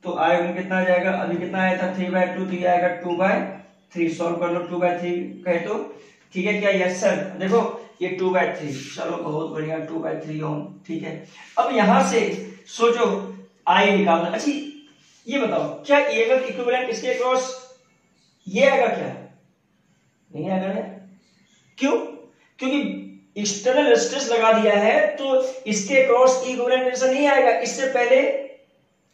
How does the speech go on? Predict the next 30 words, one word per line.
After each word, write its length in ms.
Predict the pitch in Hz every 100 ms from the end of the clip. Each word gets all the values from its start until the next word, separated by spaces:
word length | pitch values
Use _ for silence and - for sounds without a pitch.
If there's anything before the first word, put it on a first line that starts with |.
| _ _ -
जो 260 | 160 262 262 262
तीन 200 | 285 294 294
सेल 180 | 262 247
लगा 160 | 226
हुआ 220 | 214 214 208
था, 100 | 254
उसमें 360 | 233 233 240 -
कोई 180 | 240
रेजिस्टेंस 540 | 233 226 - 226 240 220
लगा 160 | 208
हुआ 120 | 202 190
नहीं 300 | 190 185 220
था, 120 | 240
इसलिए 540 | 208 190 208 202 214 254 - - - - -
एक 160 | 262 -
सेल 360 | - 269 277 262
के 100 | 247
अक्रॉस 360 | 196 196 233 196
जो 200 | - -
ईएमएफ़ 380 | 208 214 262 240
आ 100 | 208
रहा 260 | 196 190 254
था, 60 |
वो 120 | 240 226 220
उसके 240 | 214 - 233
इक्विवेलेंट 540 | 202 208 208 226 -
इक्वल 280 | 226 208 269
आ 80 | 262
रहा 200 | 254 226
था। 420 | 214 - - _